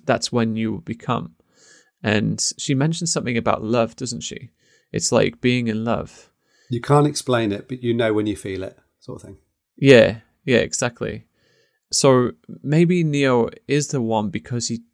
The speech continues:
Speaker 1: ch-, chooses. Maybe th-, all the other potentials, they don't, um, get to that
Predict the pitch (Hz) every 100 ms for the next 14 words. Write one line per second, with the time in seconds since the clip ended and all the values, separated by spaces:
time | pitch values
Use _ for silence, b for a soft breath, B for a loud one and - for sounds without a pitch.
0 | _ - - - - _ - 147 139 117
1 | - 170 - - 135 143 156 151 135 -
2 | - - 139 131 120 120 135 127 - -
3 | 135 135 127 107 - 120 123 - - _
4 | _ _ 110 107 117 113 - 117 110